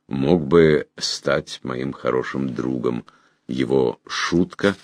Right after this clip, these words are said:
нравилась мне все больше. «Здесь мы будем есть индейку хатор», торжественно заявил сэр Кофа. «Что? Как она называется?» Я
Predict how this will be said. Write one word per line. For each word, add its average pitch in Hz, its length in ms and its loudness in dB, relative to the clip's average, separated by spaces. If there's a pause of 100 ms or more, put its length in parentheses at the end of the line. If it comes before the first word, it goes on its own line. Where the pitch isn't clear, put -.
(240)
нравилась 71 840 -2
мне 62 280 -6
все - 340 -4
больше. 58 600 -4 (1900)
«Здесь 73 500 0
мы 92 160 4
будем 65 320 -2
есть 67 520 -4 (120)
индейку 73 840 0
хатор», 69 760 -2 (460)
торжественно 62 720 -4
заявил 60 580 -4
сэр 62 380 -2
Кофа. - 500 -4 (340)
«Что? - 380 -4 (500)
Как 127 200 2
она 135 160 0
называется?» 127 680 -2 (720)
Я 67 300 -2